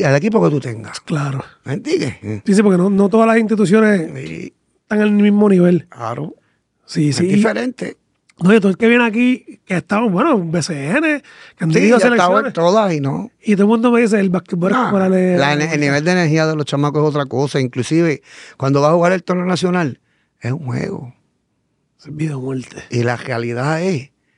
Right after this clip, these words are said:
Speaker 1: que Brian Eloy sentó a McDonald's, sentó a Toalo, sentó a todo.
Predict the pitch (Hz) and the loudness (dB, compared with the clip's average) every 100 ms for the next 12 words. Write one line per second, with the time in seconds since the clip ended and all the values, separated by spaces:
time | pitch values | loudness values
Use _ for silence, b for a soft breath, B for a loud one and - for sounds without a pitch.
0 | _ _ _ _ - 117 101 107 104 104 | _ _ _ _ -10 -8 -8 -6 -6 -6
1 | 107 110 160 175 131 _ _ _ _ _ | -6 -4 -2 -2 -6 _ _ _ _ _
2 | - - - 87 85 85 - 90 90 120 | -18 -14 -10 -8 -8 -10 -14 -12 -6 -6
3 | 170 143 104 98 101 104 113 135 - - | -6 -4 -4 -4 -6 -6 -8 -12 -16 -10
4 | 95 92 95 - 92 92 98 127 127 113 | -8 -6 -8 -10 -8 -6 -4 -4 -4 -6
5 | 107 110 123 127 131 113 131 113 - 107 | -4 -2 -2 -4 -6 -6 -4 -4 -6 -8
6 | 143 - 92 127 196 - 95 | -6 -8 -6 -2 -2 -4 -12